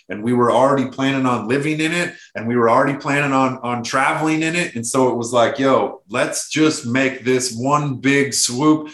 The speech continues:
We'll live in the bus, we'll travel the country, we'll see the places, we'll meet the people, we'll help where we can, we'll try to make an impact if we can."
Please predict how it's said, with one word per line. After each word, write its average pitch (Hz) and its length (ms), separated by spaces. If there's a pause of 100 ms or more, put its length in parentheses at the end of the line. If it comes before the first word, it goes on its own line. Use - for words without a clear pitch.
(140)
We'll 95 160
live 139 200
in 147 100
the 143 80
bus, 151 400
we'll 113 120
travel 143 360
the 147 100
country, 151 460
we'll 113 80
see 156 260
the 151 120
places, 139 480
we'll 113 120
meet 147 240
the 131 100
people, 143 440
we'll 98 160
help 151 300
where 151 140
we 139 120
can, 143 400 (220)
we'll 104 160
try 143 300
to 156 80
make 151 200
an 135 120
impact 139 600
if 147 140
we 139 80
can." 143 420